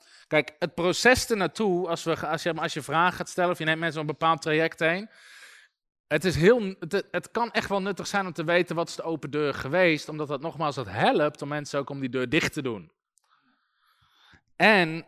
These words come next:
eh, en dus het helpt vooral met, met, met, ja, gewoon het dicht houden daarna, weten waar zit dat. Nou, we zien ook wel dat Jezus, ook in dit verhaal, stelt hij op een gegeven moment die vraag.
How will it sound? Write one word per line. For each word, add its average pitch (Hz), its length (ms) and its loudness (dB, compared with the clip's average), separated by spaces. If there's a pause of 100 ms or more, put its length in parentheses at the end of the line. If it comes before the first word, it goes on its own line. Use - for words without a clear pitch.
(160)
eh, 147 580 0
en 151 80 -8
dus 151 120 -4
het 147 100 -6
helpt 175 200 0
vooral 170 480 2
met, 156 320 -4
met, 151 280 -8
met, 139 300 -12
ja, 131 200 -4
gewoon 160 180 -8
het 127 160 -8
dicht 165 220 2
houden 151 340 2
daarna, 147 300 0
weten 139 300 0
waar 135 180 0
zit 135 220 -2
dat. 113 280 -2
Nou, 139 220 -2 (340)
we 147 140 -4
zien 233 180 2
ook 220 80 0
wel 208 140 4
dat 180 140 2
Jezus, 175 640 4
ook 151 180 -6
in 156 80 -6
dit 156 160 -2
verhaal, 156 400 4
stelt 160 380 -2
hij 156 100 -2
op 139 60 -4
een 143 80 -2
gegeven 147 200 0
moment 135 280 -8 (800)
die 135 200 -8
vraag. 123 600 -2